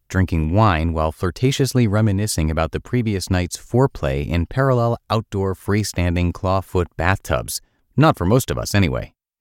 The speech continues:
The desired retirement lifestyle for most people is about having enough income to simply continue the lives they already live,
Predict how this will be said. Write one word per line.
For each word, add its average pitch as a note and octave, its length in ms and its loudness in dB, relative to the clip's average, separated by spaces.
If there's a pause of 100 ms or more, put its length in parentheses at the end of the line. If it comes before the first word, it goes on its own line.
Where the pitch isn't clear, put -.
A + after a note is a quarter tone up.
(300)
The C#3+ 80 4
desired D3 460 0
retirement G2+ 520 2
lifestyle F2 480 2
for D#2+ 140 -2
most G2 340 0
people D2 340 -2
is E2 140 -4
about F#2+ 220 2
having A#2 320 0
enough G2+ 300 2
income E2 500 0
to F2+ 100 -6
simply C#3+ 440 0
continue D3+ 500 2
the B2 100 6
lives G#2+ 320 2
they G#2 120 4
already G2+ 240 2
live, C3+ 420 0